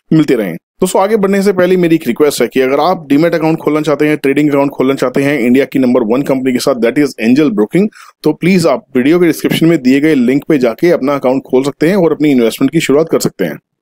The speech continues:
आप समझते हैं रुचि सोया का खेल। सबसे बड़ी न्यूज जनवरी में तब आई जब रुचि सोया ने इंसॉल्वेंसी अनाउंसमेंट किया और फिर पतंजलि ने उसको एक्वायर किया। रुचि सोया इंडिया का लार्जेस्ट एडिबल ऑयल मैन्युफैक्चरर है। इनके प्राइमरी प्रोडक्ट्स हैं एडिबल ऑयल्स,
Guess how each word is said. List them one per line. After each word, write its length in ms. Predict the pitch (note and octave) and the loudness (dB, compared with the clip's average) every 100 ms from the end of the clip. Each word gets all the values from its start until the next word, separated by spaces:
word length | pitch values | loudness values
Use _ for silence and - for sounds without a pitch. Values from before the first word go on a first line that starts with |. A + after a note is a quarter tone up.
| _ | _
आप 140 | - A#3+ | -4 -2
समझते 320 | A#3 F#3+ G#3+ | 0 0 0
हैं 60 | A3 | 2
रुचि 280 | D#3 D3 G#3+ | 0 0 0
सोया 240 | F3 D#3 | 2 0
का 120 | D3+ G3 | 0 -2
खेल। 280 | - F#2+ C#2+ _ _ | -2 -4 -6 _ _
सबसे 360 | - - A#3+ C#4 | -4 -2 0 0
बड़ी 180 | B3+ G#3+ | 2 2
न्यूज 280 | F#3 F#3 F#3+ | 2 2 2
जनवरी 300 | E3 D3 C#3+ | 0 2 2
में 120 | F3 | 0
तब 240 | - D#3 | -2 -4
आई 180 | G2+ C#3 | 0 0
जब 180 | E3 E3+ | 0 -2
रुचि 260 | C#3+ - F#3+ | -2 0 0
सोया 240 | D3+ A#2+ | 0 0
ने 140 | A2 C3+ F#3 | 0 -2 -2
इंसॉल्वेंसी 680 | D#3 C#3 C#3 C3 C#3 F#3+ | -2 0 0 0 0 2
अनाउंसमेंट 420 | F#3 C3 B2+ C#3 C3 | 0 0 -2 -4 -2
किया 180 | - | -4
और 540 | - - - - _ D3+ | -6 -10 -20 -20 _ -2
फिर 140 | A3+ | 0
पतंजलि 480 | A#3+ D3 D3 D#3+ F#3 | -2 -2 -2 -2 0
ने 80 | G3 | 2
उसको 280 | G3 D#3+ G#3 | 0 0 0
एक्वायर 300 | D#3+ B2 A#2+ | 0 0 0
किया। 220 | - B2+ - _ _ _ - | 0 -4 -4 _ _ _ -2
रुचि 340 | C#3 D#3 A#3 | 0 2 0
सोया 340 | A3+ F#3+ F3 G3 | 0 2 2 0
इंडिया 320 | E3 D3+ D#3 | 0 0 0
का 160 | D3+ F3+ | 2 0
लार्जेस्ट 640 | D#3 C3+ B2+ C#3+ E3+ - D3 | 0 0 0 0 -2 -2 -4
एडिबल 360 | C3+ D3+ F3+ | 0 2 2
ऑयल 260 | - C#3+ F3 | 2 2 2
मैन्युफैक्चरर 600 | E3+ C3+ B2+ B2+ - C3 A#2+ | 0 0 -2 -4 0 0 0
है। 200 | B2+ - _ _ _ _ - | -2 -4 _ _ _ _ -2
इनके 340 | D3 D#3 A3 | -2 0 0
प्राइमरी 440 | A#3+ F3+ D#3 D3+ F3+ | 0 0 0 2 2
प्रोडक्ट्स 340 | D#3+ D#3 - | 2 -2 -2
हैं 100 | F3 | -2
एडिबल 240 | E3 D#3+ D#3+ | 0 2 2
ऑयल्स, 380 | E3+ F#3 - | 2 0 -4